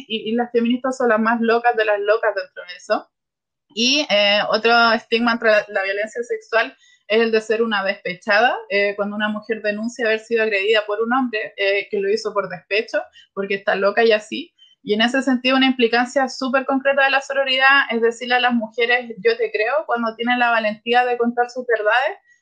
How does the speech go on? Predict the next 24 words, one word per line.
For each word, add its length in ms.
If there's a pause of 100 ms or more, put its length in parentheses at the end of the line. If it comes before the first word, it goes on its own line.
(140)
porque 580
precisamente 600
la 100
sociedad 380
está 160
acostumbrada 480
a 20
hacer 160
lo 120
contrario, 640
busca 300
cómo 200
estigmatizar 720
a 40
las 200
víctimas, 680
cómo 160
hacerlas 400
culpables 480
de 120
lo 120
que 100
les 180
pasó, 520